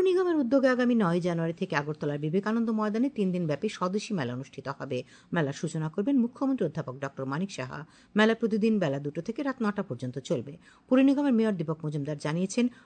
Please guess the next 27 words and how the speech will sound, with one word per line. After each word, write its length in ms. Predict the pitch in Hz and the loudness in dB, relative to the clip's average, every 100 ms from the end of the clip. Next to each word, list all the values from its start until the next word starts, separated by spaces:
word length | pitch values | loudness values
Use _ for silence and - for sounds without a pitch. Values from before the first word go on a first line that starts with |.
| _ | _
প্রধানমন্ত্রী 480 | 247 262 302 320 330 | 2 4 4 2 2
নরেন্দ্র 340 | 240 170 208 233 | 2 2 2 2
মোদীর 200 | 233 214 | 2 2
লোকাল 260 | 185 214 220 | 2 0 0
ফর 140 | 214 | -2
ভোকাল 280 | 165 175 160 | -4 -2 -2
স্লোগানকে 440 | - 165 156 151 160 | -2 -4 -4 -4 -8
সামনে 300 | 170 202 240 | -2 0 0
রেখে 280 | 165 - 135 139 - - 170 | -2 -2 -6 -6 -14 -12 0
রাজ্যে 320 | 180 147 170 | 2 2 0
প্রথমবারের 520 | 202 254 247 233 226 | 0 4 4 4 0
মতো 120 | 220 | 0
অনুষ্ঠিত 320 | 190 165 - 156 | -2 -2 -4 -6
হতে 200 | 156 147 | -4 -4
যাচ্ছে 260 | 147 147 - | -6 -4 -4
এ 60 | 165 | -4
ধরনের 360 | 147 127 135 | -4 -6 -6
স্বদেশী 340 | - 185 165 127 | -6 -6 -6 -6
মেলা। 260 | 127 127 135 - - - | -6 -8 -12 -18 -20 4
প্রতিদিনই 380 | 254 254 262 262 | 6 6 4 2
স্বদেশী 340 | 208 175 175 | 2 0 -2
পণ্যের 320 | 185 190 190 | 0 0 0
প্রতি 160 | 185 190 | -2 -4
উৎসাহিত 360 | 151 - 156 156 | -4 -4 -4 -4
করতে 260 | 151 180 202 | -6 -4 -2
বিশিষ্ট 340 | 175 165 190 202 | -4 -6 -8 -4
বক্তারা 440 | 160 156 196 131 | -4 -2 -2 -2